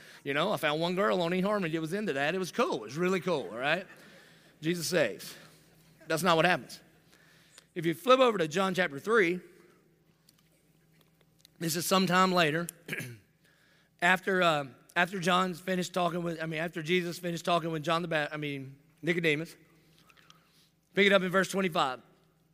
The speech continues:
It says, "Now a discussion arose between some of John's disciples and a Jew over purification." Now, when it says purification here, that's just like a,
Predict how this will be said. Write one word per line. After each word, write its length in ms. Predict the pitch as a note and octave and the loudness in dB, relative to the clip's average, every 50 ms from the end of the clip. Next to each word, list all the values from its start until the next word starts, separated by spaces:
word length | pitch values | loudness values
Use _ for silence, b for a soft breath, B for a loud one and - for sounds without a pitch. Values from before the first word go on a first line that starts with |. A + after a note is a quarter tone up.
| _ _ _ - - | _ _ _ -14 -10
It 60 | - - | -4 -2
says, 160 | G#3 F#3+ F3 | 0 2 4
"Now 180 | G#3 G#3+ G#3+ | 4 4 4
a 20 | G#3 | 4
discussion 480 | F#3+ F3+ - - D#4+ D4 B3 - C#4 | 2 0 -2 0 0 0 0 0 0
arose 540 | A3+ F#3+ F3+ D#3+ D3 C3 B2+ C#3+ E3+ D#3 - | -2 0 2 2 2 2 0 -4 -6 -8 -10
between 420 | D#3+ D#3+ - F#3 F#3+ F#3+ F3+ F3 D#3 | -12 -10 -6 -4 -2 0 0 -2 -2
some 220 | - G3+ G3 F#3+ | -2 -2 -2 -2
of 100 | F#3 D#3 | -4 -4
John's 460 | C3+ D3 F#3+ G3 A3+ A#3+ A3+ F#3+ C3+ | -4 0 0 2 2 0 -2 -4 -6
disciples 720 | D3 C#3+ - - C#3 A#2+ A#2+ A#2 - C#3 E3 E3 - - _ _ b b b b b b b b b b | -8 -8 -8 -8 -6 -8 -8 -8 -10 -14 -14 -14 -16 -20 _ _ b b b b b b b b b b
and 140 | E3+ E3+ E3+ | -2 0 0
a 40 | |
Jew 440 | D#3 C#3 D3 F3 A3+ A#3+ G#3+ F3+ E3 | -2 -2 -4 -2 0 0 2 2 2
over 160 | D#3+ D#3 D#3 | 2 0 -2
purification." 840 | - - F#3 F3+ F3+ D#3 C#3+ D#3+ D3 - F3 D#3+ D3+ - - C3 C3 | -4 -2 0 0 0 0 -4 -6 -2 0 2 2 2 0 -4 -10 -8
Now, 80 | C#3 | -6
when 100 | D#3 F3+ | -6 -6
it 60 | F#3 C#3+ | -4 -4
says 220 | G#3+ A3 G#3 - | -2 -4 -4 -4
purification 640 | - G#3+ G3+ F#3 F3+ E3+ - F3+ F3 F3 C#3+ D#3+ D3 | -2 -2 -2 -2 -2 -2 0 0 0 0 -2 -4 -6
here, 200 | D#3 D#3+ D#3 D3+ | -4 -4 -4 -4
that's 160 | D#3 D#3 - | -4 -6 -6
just 160 | - D#3+ - | -8 -8 -6
like 200 | F3 D#3+ D#3 C#3 | -4 -4 -4 -2
a, 180 | D3 C3+ B2 | -2 -4 -4